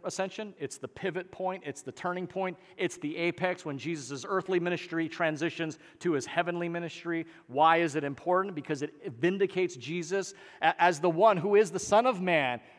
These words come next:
given rightful rule, authority, power to reign supreme at the right hand of God. The last question we have to answer then is this. How does the ascension of Jesus matter to us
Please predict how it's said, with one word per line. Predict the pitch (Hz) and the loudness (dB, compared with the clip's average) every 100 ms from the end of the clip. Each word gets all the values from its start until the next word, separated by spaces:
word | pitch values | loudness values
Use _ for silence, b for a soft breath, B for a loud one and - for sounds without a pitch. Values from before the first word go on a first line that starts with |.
| B 131 | B -8
given | 185 226 202 | 2 2 4
rightful | 175 165 220 208 202 185 | 2 6 6 4 2 2
rule, | 160 208 233 196 | 4 4 4 4
authority, | 147 226 220 208 160 | 2 4 6 6 2
power | - 214 208 202 165 | -2 -2 2 4 2
to | 170 | -2
reign | 147 165 208 220 | 0 2 2 0
supreme | 202 175 - 185 214 220 | -6 -8 -4 -2 0 0
at | 160 | 0
the | 135 | 0
right | 139 196 165 | 2 2 0
hand | 175 175 | -6 -4
of | 165 139 | -4 -2
God. | 123 107 - B - | -2 -2 -6 B -4
The | |
last | 127 151 151 | 2 4 2
question | 151 139 135 | -4 -6 -6
we | 127 | -4
have | 123 120 | -4 -4
to | 131 | -6
answer | 120 117 120 | -8 -6 -6
then | 117 113 | -6 -6
is | 104 | -8
this. | 107 110 107 - - _ _ _ _ _ _ _ _ _ _ | -8 -8 -8 -18 -20 _ _ _ _ _ _ _ _ _ _
How | 151 160 | 2 4
does | 156 | 2
the | 143 | -2
ascension | 135 - 156 139 | -4 -2 -4 -6
of | 135 | -12
Jesus | 113 131 123 120 - | -10 -10 -8 -10 -12
matter | 117 120 120 117 | -6 -2 -2 -4
to | - 110 | -8 -6
us | 107 - - | -6 -8 -16